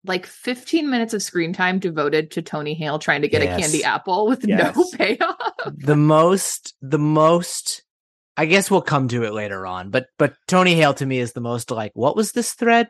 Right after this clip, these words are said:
Speaker 2: for?"
Speaker 1: Like, clearly it was supposed to wrap up with something else.
Speaker 2: Yeah.
Speaker 3: With the connection to John Pritchett, yeah, he was the younger
Speaker 1: Mm-hmm.
Speaker 3: going through, and we had the, the, later on, "We needed a blood of the enemy," and turns out it was the young girl.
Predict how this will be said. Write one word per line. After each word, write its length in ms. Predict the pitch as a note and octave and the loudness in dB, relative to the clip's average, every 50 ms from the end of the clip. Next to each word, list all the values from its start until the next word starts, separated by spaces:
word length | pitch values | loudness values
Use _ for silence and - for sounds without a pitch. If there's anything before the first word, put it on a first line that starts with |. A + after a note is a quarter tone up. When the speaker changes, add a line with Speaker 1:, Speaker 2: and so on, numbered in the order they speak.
| _ _ _ | _ _ _
Speaker 2:
for?" 560 | - - - A3+ G#3+ A3 A#3 A#3+ C4 C4 A#3+ _ _ _ _ _ _ _ _ - | -20 -8 -2 0 2 2 2 2 0 -2 -8 _ _ _ _ _ _ _ _ -2
Speaker 1:
Like, 160 | G#3+ G#3+ G#3 | -2 -2 -2
clearly 340 | - - D#4 D#4 D4+ C#4+ A#3 | -2 -2 -2 0 2 2 2
it 60 | G3+ | 2
was 160 | - F3 - - | 2 2 -4 -6
supposed 340 | - A#3+ A3 G#3 G#3+ - - | -4 -2 -2 -2 -2 -4 -6
to 80 | F3+ | -6
wrap 320 | D#3 D3+ C#3+ C3+ C#3+ - D3+ | -2 0 0 0 0 0 -2
up 240 | C3+ - - _ - - | -4 -4 -4 _ -10 -8
with 200 | - - D#3 - | -8 -6 -6 0
something 460 | - A3+ A3+ G#3+ - - - - - | 2 2 4 4 2 0 -4 -2 -2
else. 500 | - - - - G#3 - - - - - _ _ _ _ _ _ _ _ | -4 -4 -4 -4 -6 -6 -10 -14 -18 -18 _ _ _ _ _ _ _ _
Speaker 2:
Yeah. 400 | - G2 F#2+ F#2 F2+ F2 F2 F2+ - _ _ _ - | -8 -6 -6 -4 -6 -6 -8 -10 -12 _ _ _ -6
Speaker 3:
With 80 | B2 | -2
the 80 | A#2+ C#3+ | -2 -2
connection 500 | - - E3 F3 F3+ F3 - - C#3+ B2+ | 0 2 4 4 4 2 2 2 2 2
to 80 | A2+ A2 | 2 2
John 340 | F#2+ F#2 A2 G#2 G2 F#2+ F#2+ | 2 4 4 4 4 2 2
Pritchett, 380 | - B2+ A#2 - - D2+ C#2 D#2 | 0 0 0 2 0 -4 -4 -2
yeah, 200 | E2 E2 D#2+ E2 | 0 0 0 0
he 120 | - G2+ G2 | 0 -2 -2
was 180 | G2+ F#2 - | -2 -4 -2
the 120 | - G2+ F#2 | -2 -2 -2
younger 760 | F#2+ F#2+ G2 G2 F#2 F#2+ F#2+ F#2+ F2+ F2+ F2 F2 F2+ G2+ - _ _ _ _ - - - | 0 2 2 2 2 2 0 0 0 0 0 -2 -4 -6 -10 _ _ _ _ -16 -8 -6
Speaker 1:
Mm-hmm. 140 | F3 F3 | -4 -2
Speaker 3:
going 300 | E3 F3 - F#2 F2 D2+ | 0 0 0 0 0 -2
through, 280 | D#2+ F2 D#2+ D#2+ D#2+ - - _ _ _ _ A2 | -2 -2 -4 -4 -6 -10 -14 _ _ _ _ -4
and 100 | G2+ F#2+ | 0 2
we 120 | F#2+ F2+ | 2 4
had 180 | F2+ F2+ E2+ E2 | 4 4 2 2
the, 160 | F#2 F#2+ F#2 F2+ | 0 0 2 2
the, 600 | F#2+ F#2 F2+ F2 F#2 F2 F2 F2 F2 F#2 F#2+ - - - | 2 2 4 4 2 0 0 -2 -4 -8 -14 -16 -14 -4
later 320 | E2 F2+ F2+ - F#2+ F2+ | 0 0 0 0 0 -2
on, 280 | E2+ E2 D#2 D#2 F2 E2+ | -2 -2 -4 -4 -6 -6
"We 100 | E2 E2+ | -4 -4
needed 160 | F2+ F#2 F#2+ | -4 -2 -2
a 40 | F#2+ | -2
blood 300 | F2+ G2 G2+ G#2 A2 A2 | 0 2 4 4 4 4
of 80 | G2 | 2
the 120 | G2+ G#2+ F#2+ | 2 0 0
enemy," 380 | F#2+ G2 G2 F#2+ F#2 F2+ E2+ | 0 0 0 -2 -2 -2 -4
and 300 | F2+ F2+ F#2+ G2 F#2+ - | -4 -4 -6 -8 -8 -8
turns 260 | - A2 F#2+ F#2+ F#2+ | -8 -4 -4 -2 -2
out 140 | F#2 F2+ F#2 | 0 -2 -2
it 80 | D#2 E2+ | -2 -2
was 120 | F#2+ G2 | -6 -6
the 60 | G2 | -6
young 200 | F#2 E2+ F2 G2+ | -6 -6 -6 -8
girl. 400 | G#2 F2+ E2 D#2 D2+ E2 - - | -8 -8 -8 -8 -8 -10 -12 -12